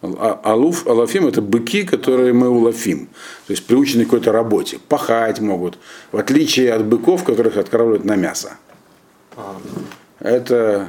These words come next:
Speaker 1: так сказать, рабочие животные, которые пашут, на которых возят и так далее.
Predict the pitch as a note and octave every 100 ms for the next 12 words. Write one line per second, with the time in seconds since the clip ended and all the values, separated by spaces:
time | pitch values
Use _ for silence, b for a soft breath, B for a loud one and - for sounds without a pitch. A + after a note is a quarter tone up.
0 | E2 F2 - F#2+ F2+ - - - - B2+
1 | C#3 A2 - D2+ - - E2+ D2+ - -
2 | F2+ - E2 A2 F2 - C#3+ D#3 C3 F#2
3 | F2+ - F2+ D#2+ G#2+ B2+ D3+ A2+ F2+ E2
4 | E2 D#2+ - -